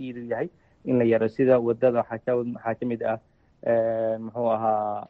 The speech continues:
een, D J, qofkii D J lagu shubaayo kale, D J-gaas in marka hore la baaro, la ogaado meelaha oo, maxaa la dhahayay, daawo dhaqmeedyada loo isticmaalayo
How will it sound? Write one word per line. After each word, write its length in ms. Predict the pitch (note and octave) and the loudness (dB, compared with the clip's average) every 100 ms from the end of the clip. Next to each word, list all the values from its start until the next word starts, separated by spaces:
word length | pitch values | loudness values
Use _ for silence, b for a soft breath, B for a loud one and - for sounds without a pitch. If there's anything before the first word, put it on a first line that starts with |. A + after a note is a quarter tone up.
| _ _ _ _ _ _ _ _ | _ _ _ _ _ _ _ _
een, 320 | D3 A#2 A2+ A2 A2 | -6 -6 -6 -8 -8
D 40 | C3 C3+ | -4 -2
J, 240 | C3 C3 B2+ | 0 -2 -2
qofkii 280 | - B2 C3+ | -6 -4 -2
D 120 | C#3+ | -2
J 80 | C3 | 0
lagu 160 | B2+ B2+ | 0 0
shubaayo 340 | - C3 A#2+ A2 | 2 4 4 0
kale, 140 | A#2+ | -8
D 140 | B2 C3 | -8 -6
J-gaas 240 | B2 B2 | -4 -4
in 160 | B2+ B2 | -10 -12
marka 240 | A#2+ A#2+ | -10 -8
hore 180 | A#2+ A#2+ A#2 _ _ - | -4 -4 -4 _ _ -4
la 80 | A#2+ | 0
baaro, 380 | A#2+ A#2+ A#2+ | 2 2 2
la 120 | B2 A#2+ | -2 -4
ogaado 500 | A#2 A#2 A#2 D3 - _ _ _ | -4 -2 0 -2 -2 _ _ _
meelaha 400 | - B2 B2+ A#2+ | -6 0 0 0
oo, 280 | A#2+ A#2 A#2 | -2 -4 -6
maxaa 240 | A#2 A#2+ B2 | -8 -4 -2
la 120 | B2 | 0
dhahayay, 760 | A#2+ A2+ A#2 A2+ A2+ A2+ B2+ A#2+ | 0 -4 -6 -6 -8 -8 -8 -2
daawo 320 | A#2 A#2+ A#2 | 2 4 2
dhaqmeedyada 460 | A#2 A#2+ A#2+ A#2+ | 0 0 0 0
loo 160 | A#2+ A#2+ | 0 0
isticmaalayo 640 | - A2+ A#2+ A#2+ A#2+ A#2 | -4 -4 0 0 0 -4